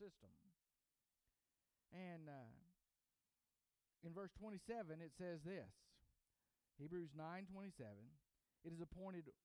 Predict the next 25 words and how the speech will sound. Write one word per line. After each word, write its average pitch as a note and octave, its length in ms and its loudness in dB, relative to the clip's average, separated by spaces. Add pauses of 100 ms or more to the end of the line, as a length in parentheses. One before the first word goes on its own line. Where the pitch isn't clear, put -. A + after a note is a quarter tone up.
(120)
once G#3+ 300 6 (680)
for D3+ 80 0
men E3+ 300 2
to G3 80 4
die, F#2+ 540 0 (560)
but D3 80 2
after D3+ 280 0
this, G3 360 4 (880)
the G#3+ 80 -2
judgment. F#3+ 560 -4 (1040)
It D#3+ 60 0
is D#3 60 0
appointed F3+ 420 2
once A#3+ 420 4
for A#3+ 80 0
men A3+ 280 4
to A#3 60 2
die, C3+ 540 2 (380)
but D#3+ 100 4
after D#3+ 280 4
this, D#3 360 4 (760)
the E3 100 2
judgment." C#3+ 500 4 (960)
Let's - 180 -2
pray. A2+ 240 -6